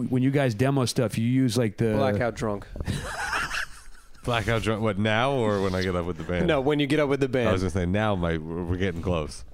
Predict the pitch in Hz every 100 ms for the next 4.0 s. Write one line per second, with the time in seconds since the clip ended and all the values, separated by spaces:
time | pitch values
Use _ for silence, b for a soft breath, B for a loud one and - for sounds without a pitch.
0 | B B B - - 98 80 85 80 82
1 | 85 85 80 78 73 73 - - 110 117
2 | 131 135 120 143 135 131 120 107 123 127
3 | 123 - - 117 139 123 135 120 -